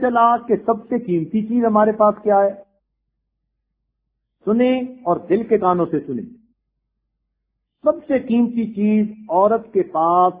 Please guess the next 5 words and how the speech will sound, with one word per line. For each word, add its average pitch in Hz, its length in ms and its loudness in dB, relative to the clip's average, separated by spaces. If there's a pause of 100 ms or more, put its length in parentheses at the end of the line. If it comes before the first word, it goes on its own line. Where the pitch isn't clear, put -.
(160)
اس 190 120 -2 (120)
کا 185 100 2
ایمان 151 840 -2
ہے۔ 110 340 -12 (2250)
ایمان 214 540 0